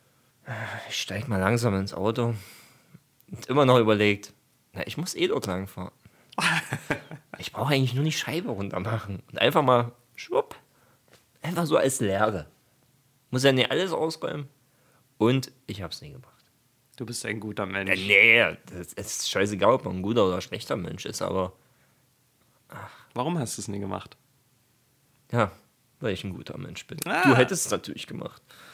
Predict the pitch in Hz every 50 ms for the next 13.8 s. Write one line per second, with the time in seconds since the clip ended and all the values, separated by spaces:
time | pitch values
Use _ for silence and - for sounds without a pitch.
0 | - _ - 120 127 120 113 107 131 190 214 233 - - 311 - - 147 120 107
1 | 110 117 160 220 - - - 233 175 156 - - - - - - _ _ _ _
2 | _ _ _ _ _ _ _ _ _ _ 110 104 - - 117 - - - 95 104
3 | 117 113 101 69 90 - - 98 95 92 87 98 - - 90 - - - 87 87
4 | 92 87 - _ - 95 92 - 92 101 98 92 87 95 95 87 85 90 90 -
5 | - 92 85 87 85 - 90 87 87 90 87 82 82 85 85 85 87 87 87 -
6 | - - 90 - - 104 95 98 98 110 143 147 120 107 - - - 98 95 92
7 | 90 90 90 92 90 92 90 90 113 107 - _ - 120 - - - - - -
8 | - - - - 104 - - 190 185 180 180 - - 185 180 180 214 202 156 -
9 | 120 - 180 170 170 - - 147 135 123 113 101 101 120 131 170 214 208 - 214
10 | 208 202 220 214 - 151 170 185 202 196 208 208 214 214 - 156 165 180 175 -
11 | 165 165 175 180 180 165 - - - - 180 175 - - - - 196 165 - -
12 | - - 120 135 - - - 127 135 123 110 107 98 95 92 - - 185 - -
13 | - 104 98 - 110 - - - - - - - 90 87 - -